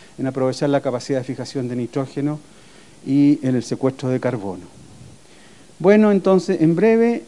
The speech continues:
alfalfa para zonas marginales y fundamentalmente para áreas de pastoreo. ¿Mm? Eh,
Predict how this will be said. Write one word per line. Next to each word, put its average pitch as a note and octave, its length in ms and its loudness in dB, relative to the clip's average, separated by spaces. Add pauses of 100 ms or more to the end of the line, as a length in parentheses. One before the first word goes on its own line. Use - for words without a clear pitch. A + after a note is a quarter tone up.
(140)
alfalfa G3+ 640 4
para F3 180 0
zonas F#3+ 300 0
marginales F3 680 2
y G#3 60 -4
fundamentalmente F3 1000 2
para D3+ 240 0
áreas D#3 220 0
de C#3+ 80 -4
pastoreo. A#2+ 580 -4 (140)
¿Mm? D#3 140 -2 (1120)
Eh, D3 420 2